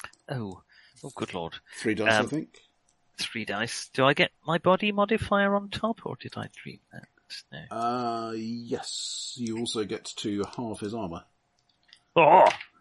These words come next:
Speaker 1: Suck it! Oh, it's a good job with a roll like that. Um, nine, that's, uh, it's thirteen halved armor.
Speaker 2: Okay, so that takes him down by that.
Speaker 1: Right in the throat. So that's triple damage,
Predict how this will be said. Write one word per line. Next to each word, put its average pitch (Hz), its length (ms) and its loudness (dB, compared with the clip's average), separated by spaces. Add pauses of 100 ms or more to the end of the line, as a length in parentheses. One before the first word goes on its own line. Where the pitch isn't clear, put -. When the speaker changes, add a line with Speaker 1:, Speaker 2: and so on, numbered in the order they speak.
(720)
Speaker 1:
Suck - 300 0
it! - 200 -4 (300)
Oh, 95 200 -10
it's - 120 -16
a - 40 -16
good 123 100 -4
job - 220 -2
with - 120 -6
a 85 60 -2
roll 90 220 -2
like 85 200 4
that. 101 120 2 (360)
Um, 120 400 4
nine, 104 460 0
that's, 107 160 -6
uh, 90 180 0
it's 101 120 -12
thirteen 127 580 4 (360)
halved 101 400 2
armor. 98 420 -4 (800)
Speaker 2:
Okay, 107 580 -8
so 92 260 -6
that 92 280 -4
takes - 420 -12
him 95 100 -10
down 85 320 -10
by 78 260 -12 (100)
that. - 500 -8 (1400)
Speaker 1:
Right 156 180 8
in 160 60 -4
the 135 80 0
throat. 113 300 4 (920)
So 117 100 4
that's - 280 4
triple - 300 -4
damage, 98 440 -2